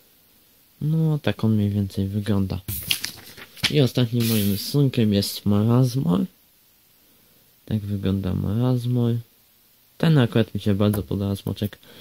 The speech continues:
No, wyszedł mi. No dobra. Słuchajcie, taki krótki odcinek, ale no, nie mam więcej rysunków dzisiaj. Co jeszcze chciałem wam powiedzieć? Mm, no, jutro może otworzę saszetki z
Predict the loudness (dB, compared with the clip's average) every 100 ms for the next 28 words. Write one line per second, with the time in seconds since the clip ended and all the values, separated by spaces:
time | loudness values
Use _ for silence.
0 | -20 -20 _ 0 4 4 4 2 4 4
1 | 2 -4 -4 -6 -4 -4 2 2 2 0
2 | -2 _ _ _ _ -20 -20 -4 0 2
3 | 2 0 0 -4 0 -2 0 -2 -2 -2
4 | 0 2 2 0 0 2 4 2 2 2
5 | 2 2 2 2 0 -2 -4 -6 -2 -2
6 | 0 -4 -4 -4 -2 -2 -2 -10 -16 -18
7 | -20 -20 -14 -12 -6 0 0 0 -4 -2
8 | -2 0 -2 -2 -4 -4 -2 -2 -2 -4
9 | -4 -14 -20 -8 -2 2 2 2 -2 -10
10 | -20 -16 -16 -16 _ _ _ _ _ _
11 | _ 0 2 4 4 4 4 4 6 6
12 | 4 2 0 -2 -2 0 2 2 0 0
13 | -2 0 -2 -4 0 2 2 0 2 4
14 | 6 4